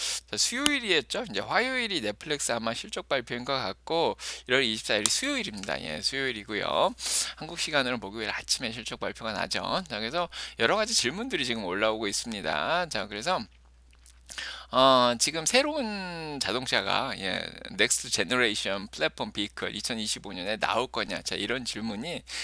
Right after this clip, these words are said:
자, 사람들이 가장, 예, 주주들이 가장 많이 하는 질문인 것 같고요. 예, 두 번째는 이제 일론 머스크가 테슬라 이십오 프로 지분을 요구를 했는데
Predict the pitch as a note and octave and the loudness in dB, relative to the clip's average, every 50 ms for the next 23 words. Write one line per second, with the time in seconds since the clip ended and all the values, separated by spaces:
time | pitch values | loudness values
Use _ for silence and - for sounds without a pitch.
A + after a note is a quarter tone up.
0 | - - - - G2+ G2+ C3 F3 F3 F3 D3+ C3 B2+ - - F#2+ F#2 G#2 G#2+ G#2+ | -8 -8 -6 -6 -4 0 2 2 2 2 0 -2 -2 -2 -2 -2 -2 -2 -2 -2
1 | G2+ F#2+ D#2 E2 G2 F#2+ - - F#2+ G2 A2+ G#2+ - G2+ G2+ - F#2 F2+ - G#2 | -2 -4 -4 -4 -6 -4 -6 -6 -6 -6 -6 -4 -4 -6 -6 -6 -6 -6 -6 -6
2 | G#2 G2+ G2 E2+ F2+ G2+ A#2 B2 B2 C3 A2 A2+ A2+ G#2+ G#2 G#2 G#2 G2+ G#2+ - | -6 -6 -6 -6 -4 -4 -4 -2 -2 -2 -2 0 -2 -2 -2 -2 -4 -6 -6 -6
3 | - G2+ G#2 G#2+ A2 B2+ B2+ A#2+ A2+ G2 - - - A2+ G#2 F2+ E2 F2 B2 F#3+ | -6 -6 -8 -8 -8 -6 -4 -2 -2 -2 -4 -4 -4 -4 -2 0 2 2 0 0
4 | - - - - - - - - - - G#2+ A2 A2 - - A#2 C3 C#3+ C#3+ - | -2 -4 -4 -4 -2 -2 -6 -8 -4 -2 0 2 2 0 -2 -2 -4 -4 -2 -2
5 | - B2 A#2 A#2 A2+ A2+ A2+ A2+ A#2 A2+ A#2+ D3+ E3 E3 D#3+ E3 E3 D#3+ D#3 C#3+ | -2 0 0 0 0 0 0 -2 -2 -2 -2 0 0 0 0 0 -2 -2 -4 -6
6 | A2 - A2 G#2 G#2 A2 B2 C#3+ C3+ A2 G#2 A2 - C#3 - - G#2+ G#2 G#2 G2+ | -2 0 0 2 2 4 2 2 2 0 -2 -4 -4 -6 -6 -8 -8 -6 -4 -2
7 | G2 G#2 B2 B2 A2+ - - D#3+ - - C#3 B2+ A2 G#2 A2+ - C3+ B2+ A2 - | 0 0 0 0 -2 -4 -6 -8 -6 -2 -2 0 0 0 -2 -4 -4 -6 -6 -4
8 | B2+ A#2+ A2+ - - A#2 A#2+ C3+ D3+ D#3+ F3 F3 B2+ G2+ G2+ G#2 - D3+ D3+ D#3+ | -6 -4 -4 -2 -2 -4 -4 -6 -6 -6 -6 -6 -4 -4 -6 -6 -4 -4 -4 -4
9 | F#3 - A3+ - G#2 G#2+ - F3 F#3 A#2+ | -4 -4 -4 -6 -6 -4 -2 -2 -2 -2